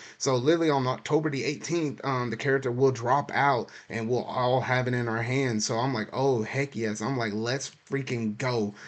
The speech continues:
Like, I, I'm so ready for this. I'm freaking so ready for this, though. But yeah, so y'all gotta let me know in the comment section down below what all do you think about, um, Sora's inclusion into Smash. And I know,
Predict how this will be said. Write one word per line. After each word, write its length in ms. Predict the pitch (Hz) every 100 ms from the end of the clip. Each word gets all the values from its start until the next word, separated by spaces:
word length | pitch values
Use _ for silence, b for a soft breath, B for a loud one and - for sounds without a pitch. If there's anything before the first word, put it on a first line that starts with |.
| B
Like, 160 | 107 92
I, 300 | 107 127 131
I'm 120 | 135
so 440 | 127 - 143 143 135
ready 320 | 123 120 110
for 200 | 104 104
this. 160 | 98
I'm 440 | - 123 120 113 107
freaking 340 | 135 127 110
so 320 | 107 123 123
ready 300 | 123 117 113
for 240 | 104 104 104
this, 200 | 104 -
though. 300 | 104 104 101 B B B
But 140 | 113 113
yeah, 320 | 117 107 104
so 320 | - 123 110
y'all 220 | 107 127 170
gotta 200 | 165 147
let 140 | 139
me 100 | 135
know 180 | 131 131
in 80 | 117
the 60 |
comment 300 | 113 139 131
section 280 | 135 127 117
down 260 | 120 123 120
below 440 | 113 127 123 120 B B
what 160 | 147
all 180 | 165 147
do 60 | 120 104
you 160 | 139
think 280 | 160 147 135
about, 380 | 120 120 113 -
um, 380 | 131 123 113 107
Sora's 420 | - 151 139 131
inclusion 540 | 131 - 160 151 127
into 240 | 131 123 110
Smash. 400 | 135 131 131 127
And 100 | 127
I 40 |
know, 440 | 156 180 180 165